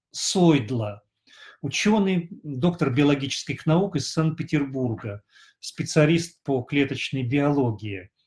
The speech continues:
Э, он в этой области работал, э, до пенсии, э, но,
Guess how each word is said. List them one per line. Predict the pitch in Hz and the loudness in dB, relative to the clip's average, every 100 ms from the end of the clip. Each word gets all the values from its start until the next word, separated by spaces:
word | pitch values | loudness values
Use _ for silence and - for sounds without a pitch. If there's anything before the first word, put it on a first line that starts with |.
| _ _ | _ _
Э, | 160 135 123 120 113 113 | -14 -10 -10 -10 -14 -14
он | 143 147 143 | -12 -4 -2
в | 139 | 0
этой | 147 147 | 2 2
области | 127 135 - | 2 -4 -2
работал, | 139 135 135 131 127 113 - - - _ | -2 0 -2 -2 -4 -4 -8 -20 -20 _
э, | 131 120 | -6 -4
до | 110 147 | 0 0
пенсии, | - 190 190 170 - 165 160 156 - - - _ | 4 4 6 4 4 4 4 0 -10 -20 -20 _
э, | 143 135 | -8 -2
но, | 143 160 160 151 | 2 4 6 4